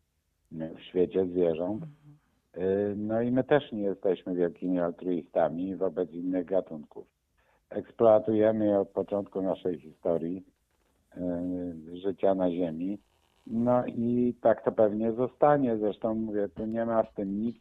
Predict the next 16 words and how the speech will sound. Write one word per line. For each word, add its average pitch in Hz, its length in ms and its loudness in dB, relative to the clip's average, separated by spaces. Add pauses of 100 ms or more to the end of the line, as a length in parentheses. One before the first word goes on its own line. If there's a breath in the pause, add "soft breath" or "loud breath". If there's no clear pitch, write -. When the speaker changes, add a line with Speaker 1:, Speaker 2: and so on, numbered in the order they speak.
(120)
Speaker 1:
dziwnego, 98 540 -2
bo 92 220 2
wszędzie 104 600 -2
na 98 180 -2
świecie 85 640 -4
każdy 104 400 0
gatunek 85 600 -4 (440)
robi 87 340 -2
dokładnie 87 540 -2
to 120 280 -2
samo. 92 320 0 (880)
Eksploatuje 104 800 2
inne 127 420 -2
gatunki, 120 640 -2
żeby 90 400 -2
samemu, 92 640 -2